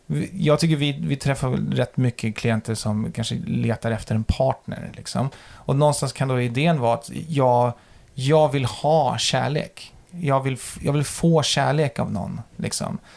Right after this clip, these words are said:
så att jag kan uppleva kärlek. Eh, och då har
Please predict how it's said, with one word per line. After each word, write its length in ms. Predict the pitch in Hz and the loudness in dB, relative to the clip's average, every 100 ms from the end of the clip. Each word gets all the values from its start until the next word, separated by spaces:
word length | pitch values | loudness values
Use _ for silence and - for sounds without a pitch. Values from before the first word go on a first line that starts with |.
| - | -12
så 140 | - 139 | -2 -2
att 120 | 135 | 0
jag 140 | 127 | -2
kan 140 | 135 - | -2 -2
uppleva 560 | 143 - 131 131 113 | -2 -2 0 0 0
kärlek. 720 | 117 127 117 131 143 - - - - - - - _ _ | -2 0 0 0 -2 -6 -14 -20 -20 -20 -20 -20 _ _
Eh, 500 | 156 123 123 120 120 - | 0 2 2 2 0 -2
och 160 | - 139 | -2 0
då 100 | 139 | 4
har 260 | 131 135 | 2 2